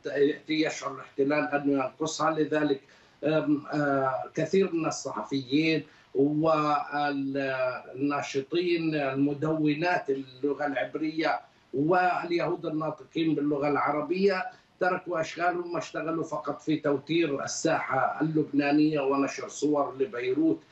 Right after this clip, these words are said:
واختراع جرافيك للتهديدات في حرب سيكولوجية. المثبت القائم أن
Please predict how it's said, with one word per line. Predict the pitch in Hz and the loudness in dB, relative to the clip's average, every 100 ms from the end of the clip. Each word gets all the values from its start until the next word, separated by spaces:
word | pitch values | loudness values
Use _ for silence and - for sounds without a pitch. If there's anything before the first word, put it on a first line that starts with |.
| - - - | -20 -20 -2
واختراع | 143 - - 156 151 156 147 113 | 0 0 0 2 4 2 0 -4
جرافيك | 120 143 160 175 156 - | -2 0 0 0 -2 -2
للتهديدات | 156 151 147 143 139 147 120 143 135 151 147 - | 2 4 2 0 -4 -2 0 0 0 2 0 0
في | 139 | -2
حرب | 131 127 139 131 | -2 -2 -2 -4
سيكولوجية. | - 139 127 127 127 113 101 104 104 107 | -4 -2 -2 -6 -6 -6 -2 0 0 2
المثبت | 180 190 202 202 - 147 - | 4 4 4 2 -2 -4 -2
القائم | 139 131 - 170 175 180 185 - _ _ _ _ 156 | -2 -4 0 2 2 -2 -6 -12 _ _ _ _ -4
أن | 185 175 160 156 | -4 -2 -6 -6